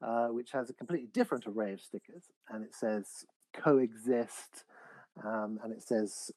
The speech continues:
no nukes, and it says eat fresh, buy local, um, and a whole different. What I was so interested in is,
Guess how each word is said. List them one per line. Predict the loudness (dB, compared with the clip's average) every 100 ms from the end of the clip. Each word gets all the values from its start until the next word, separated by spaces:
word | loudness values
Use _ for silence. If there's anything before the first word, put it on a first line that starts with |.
| -2
no | 4 8 10
nukes, | 8 8 8 8 6 0 0
and | 0
it |
says | 4 4 2 -4 0
eat | 0 2
fresh, | 4 4 4 2 6
buy | 8
local, | 8 6 6 4 2 2 -2 -10 -20 -20 -20 -14 -2
um, | 0 2 0 -2 -10 -20 -20 -20 2
and | 4 6 2 -6 -20 _ _ -20 _ _
a | -4
whole | 2 6 8
different. | 8 4 2 0
What | 2 4
I | 4
was | 4
so | 2
interested | 2 -2 -2 -2
in | 0 0
is, | -2